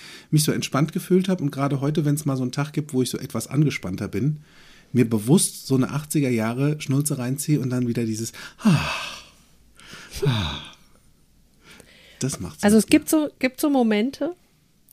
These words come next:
Speaker 2: Wer, es gab doch neulich, äh, jetzt am, war das nicht letztes Wochenende, wo Wetten, dass noch mal
Speaker 1: Ja.
Speaker 2: stattfand? Mit Thomas Gosch-, äh, äh, Gottschalk. Ich habe es nicht gesehen und,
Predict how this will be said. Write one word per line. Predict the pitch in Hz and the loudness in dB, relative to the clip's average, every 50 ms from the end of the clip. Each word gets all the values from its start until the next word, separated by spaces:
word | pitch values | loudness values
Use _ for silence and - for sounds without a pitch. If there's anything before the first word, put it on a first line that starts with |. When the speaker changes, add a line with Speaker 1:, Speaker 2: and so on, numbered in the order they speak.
| - - _ _ _ _ _ _ _ _ _ _ | -20 -20 _ _ _ _ _ _ _ _ _ _
Speaker 2:
Wer, | 226 220 - - - - - - | 2 2 2 2 -2 -8 -8 -6
es | 226 202 - | -6 -6 0
gab | - 220 254 - | 2 2 4 6
doch | - 330 285 | 4 4 4
neulich, | 262 254 233 240 277 311 359 381 359 - - - _ _ _ _ _ _ _ | 4 2 4 4 4 4 4 2 0 -2 -10 -20 _ _ _ _ _ _ _
äh, | - 233 | -2 -2
jetzt | 220 214 240 240 - | 2 2 2 2 2
am, | 262 240 226 - - 208 220 214 | 2 0 0 0 -2 -4 -4 -2
war | 208 226 226 | -2 -2 -2
das | 302 285 - | -2 -4 -4
nicht | 311 277 - | -4 -4 -2
letztes | 240 247 254 - - 302 - | -2 -2 0 0 -4 -2 0
Wochenende, | - 247 - - - - 262 277 277 254 233 | -2 -2 -2 -2 -4 -2 -2 -2 -2 -2 -2
wo | - 240 226 | -2 -2 0
Wetten, | 220 220 226 - 240 208 | 0 0 0 -2 -2 0
dass | 196 190 233 - - | 0 0 0 0 -2
noch | 311 320 - | -4 -6 -4
mal | - 285 302 | -4 -6 -4
Speaker 1:
Ja. | 294 - - 139 269 | -4 2 4 4 4
Speaker 2:
stattfand? | 240 - - - 277 330 392 - - _ _ _ _ - - - _ _ | 4 0 -4 -8 -8 -8 -8 -10 -12 _ _ _ _ -20 -20 -20 _ _
Mit | _ 240 233 | _ -6 -4
Thomas | - - 240 254 262 - | -2 -2 -2 -2 -2 -2
Gosch-, | - 233 - - - - - - | -2 -4 -4 -4 -8 -16 -6 0
äh, | 220 220 220 214 214 214 208 208 214 - 208 202 202 | 2 2 4 4 4 4 4 2 2 2 2 2 2
äh, | |
Gottschalk. | 202 214 226 - - 285 285 330 - _ _ - - - - - - - - - _ _ | 2 0 -2 0 0 -2 -2 -2 -4 _ _ -20 -20 -20 -20 -20 -20 -20 -20 -20 _ _
Ich | 226 - 269 | 0 2 2
habe | 294 330 | 2 2
es | 294 - | 4 4
nicht | 277 294 294 - | 2 2 2 2
gesehen | 320 269 214 214 208 220 262 339 415 - _ _ _ _ _ _ _ - - - _ _ | 0 2 2 2 2 2 2 0 -2 -4 _ _ _ _ _ _ _ -20 -20 -20 _ _
und, | _ 233 247 262 262 262 247 - - | _ 4 6 6 4 2 0 -4 -10